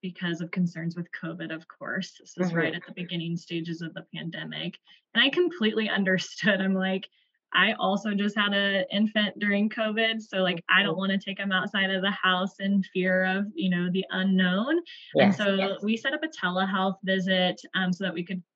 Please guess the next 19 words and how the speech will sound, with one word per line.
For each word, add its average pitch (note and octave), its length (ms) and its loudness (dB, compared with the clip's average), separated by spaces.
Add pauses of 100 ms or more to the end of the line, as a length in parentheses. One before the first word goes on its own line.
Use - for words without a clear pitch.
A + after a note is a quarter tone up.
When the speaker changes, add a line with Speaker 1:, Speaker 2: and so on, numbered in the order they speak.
Speaker 1:
you F#3 140 0
know, E3 120 -4
video A3+ 340 -2
chat F#3 420 2
with F3+ 160 -4
one F3 200 0
another. F3 640 -2 (360)
And G3+ 200 2
I've D#4 160 4
been C#4 160 0
treating A3+ 400 2
Clubfoot F#3+ 640 0
for G3 260 0
many G#3+ 220 0
years F#3 480 2
prior, F#3 680 2 (320)
um, F#3 380 4
it, - 200 -10 (120)
but A3 260 0